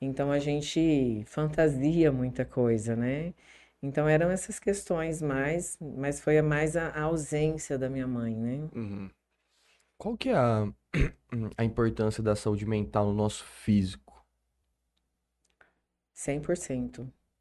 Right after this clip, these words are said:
Speaker 3: Se você não tiver bem com, com, com a sua cabeça, vai ter reflexo no seu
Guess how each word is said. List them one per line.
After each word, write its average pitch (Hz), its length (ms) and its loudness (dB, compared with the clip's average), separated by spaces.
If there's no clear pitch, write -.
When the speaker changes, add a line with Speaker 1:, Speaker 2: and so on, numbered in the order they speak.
Speaker 3:
Se - 100 -20
você 113 180 -2
não 135 80 0
tiver 143 220 4
bem 113 280 2
com, 113 340 -2
com, 107 280 -2
com 110 100 -4
a 113 40 0
sua 113 160 -4
cabeça, 120 880 0
vai 120 140 4
ter 123 120 0
reflexo 117 540 0
no 120 100 -2
seu 113 400 -4